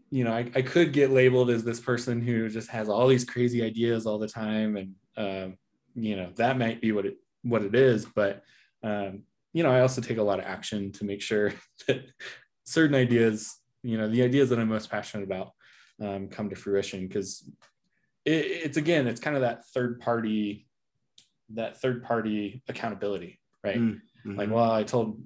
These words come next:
Speaker 1: I told my grandma I was gonna do this thing. <laughs> I better make sure I at least do it in some capacity. <laughs> Um, and I find when I have the ideas, they're really good ideas. Um, so just keep 'em, keep 'em at the forefront until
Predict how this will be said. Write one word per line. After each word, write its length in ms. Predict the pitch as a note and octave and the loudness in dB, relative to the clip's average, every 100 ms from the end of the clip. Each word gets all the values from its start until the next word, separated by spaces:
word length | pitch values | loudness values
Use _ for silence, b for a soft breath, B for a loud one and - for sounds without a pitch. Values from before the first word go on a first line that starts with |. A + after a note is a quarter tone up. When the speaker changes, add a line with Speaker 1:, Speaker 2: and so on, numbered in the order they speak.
| - | -16
Speaker 1:
I 40 | G#2 | -10
told 280 | A#2 G#2+ | -6 -4
my 320 | G#2 G2 F#2 - - | -4 -6 -8 -14 -6
grandma 420 | A2 A#2+ A2+ G#2+ | 0 2 4 4
I 100 | G2+ | 2
was 120 | G2+ | 0
gonna 180 | A2 G#2 | -2 -4
do 140 | G#2 G2 | -2 -2
this 180 | - | -4
thing. 420 | A#2 A2+ G#2+ G2+ G#2 - | -2 0 0 -2 -4 -4
<laughs> 640 | - - _ - - - | -4 -6 _ -14 -14 -8
I 60 | - | -4
better 500 | - C#3+ B2+ F#3+ D3 F3+ | 2 2 4 2 2 2
make 120 | F3 | 2
sure 200 | - C#3 | 4 6
I 120 | C3 | 8
at 100 | B2 | 8
least 380 | C3 B2+ B2+ - _ B B - | 6 4 0 -8 _ B B -4
do 180 | C3 C#3 | 4 8
it 140 | C3+ C3 | 8 6
in 140 | B2+ | 2
some 220 | C3 D#3+ | 0 -2
capacity. 720 | D3+ C3 B2 A2+ A#2 A2+ A#2+ - B2+ - | -2 0 -2 -2 -2 0 -2 -4 -10 -4
<laughs> 220 | D#3+ - B B B - | -4 -6 B B B -4
Um, 600 | A#2 A#2 A2+ G#2+ G#2+ - _ | 0 2 2 0 -4 -8 _
and 120 | C3 B2+ | 2 4
I 80 | |
find 320 | C3+ D#3+ D#3 C#3+ | 6 4 4 2
when 120 | C#3 | 2
I 140 | B2 | 2
have 240 | B2 D#3+ E3+ | 0 0 0
the 100 | D3 | 0
ideas, 360 | B2+ B2+ A#2+ | 2 2 0
they're 100 | A#2 | -2
really 220 | A#2 C#3+ B2+ | -4 -2 -2
good 140 | A2+ | -2
ideas. 720 | G2+ A#2+ C3 A2 G2+ - - - | -4 -2 -2 -2 -4 -10 -16 -10
Um, 460 | G#2 G2+ G2 F#2+ - _ | -8 -6 -8 -10 -16 _
so 160 | - A2 | -6 -6
just 140 | - | -6
keep 220 | - A#2+ | -6 -4
'em, 240 | A2 G2+ G2 b b | -4 -4 -8 b b
keep 160 | - C3 | -6 -4
'em 80 | A#2 | -4
at 80 | G#2+ | -4
the 40 | |
forefront 500 | - A2 G#2+ G2+ F#2+ - - | -6 -6 -6 -6 -10 -12 -16
until 520 | G2+ - G2+ G2+ - | -12 -6 -4 -6 -10